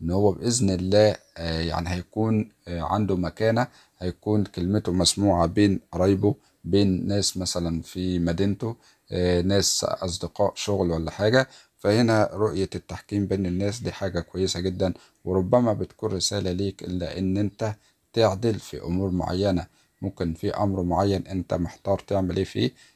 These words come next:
فالرؤية بتوجهك إلى إنك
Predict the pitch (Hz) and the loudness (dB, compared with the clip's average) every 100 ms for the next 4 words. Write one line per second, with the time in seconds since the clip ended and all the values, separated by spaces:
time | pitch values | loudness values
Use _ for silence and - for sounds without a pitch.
0 | _ - 98 101 98 92 95 90 107 101 | _ -4 4 6 6 2 -4 0 2 4
1 | 104 98 90 - 87 87 107 101 - 85 | 4 2 -2 -2 -2 2 2 2 -2 -2
2 | 92 95 98 98 | 0 2 2 2